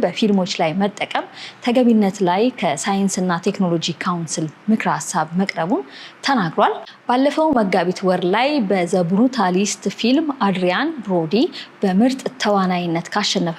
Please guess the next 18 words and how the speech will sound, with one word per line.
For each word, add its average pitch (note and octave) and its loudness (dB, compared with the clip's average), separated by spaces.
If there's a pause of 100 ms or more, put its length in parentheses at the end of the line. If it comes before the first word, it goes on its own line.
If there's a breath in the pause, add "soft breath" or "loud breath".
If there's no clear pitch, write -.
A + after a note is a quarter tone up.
በኋላ E3 0 (380 loud breath)
ከፍተኛ G#3 0
መነጋገሪያ G3+ 2
ሆኗል። F#3+ 0 (320 loud breath)
በፊልሙ B3 4
ላይ C#4 4
ተዋንያኑ F3 0 (200)
ሃንጋሪያንኛ F#3 2 (120)
ሲናገር F3 0
የሚስተዋለውን F3 0
ዘዬ F3 2 (480 loud breath)
ለማስተካከል C#4 0 (180)
የሰው G#3 0
ሰራሽ E3+ -2
አስተውሎት F#3 0 (380 loud breath)
ጥቅም G3 0
ላይ D3+ 0
ውሏል። - -4